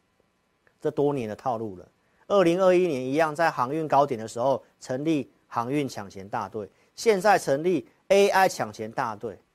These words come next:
好，我没有污蔑人家，我说这是一样的套路。你有兴趣看周二的，我们今天重点不是这个。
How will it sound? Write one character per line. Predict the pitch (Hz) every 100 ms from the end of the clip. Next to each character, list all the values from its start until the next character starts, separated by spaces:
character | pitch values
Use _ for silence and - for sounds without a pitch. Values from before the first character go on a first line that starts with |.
| _ _ _ -
好， | 135
我 | 143 151
没 | 220
有 | 185
污 | 208 202
蔑 | 208 160
人 | 135
家， | 139 139 139 _ _ _ _
我 | 131 135
说 | 185
这 | 196 190
是 | 185
一 | 151
样 | 160
的 | 143
套 | - 135
路。 | 143
你 | 131 180
有 | 135
兴 | 165
趣 | 156 156
看 | 151 135
周 | 135
二 | 139 127
的， | 107
我 | - 113
们 | 123
今 | 160
天 | 160
重 | 160 131
点 | 107
不 | 95 110
是 | 123
这 | 127
个。 | 117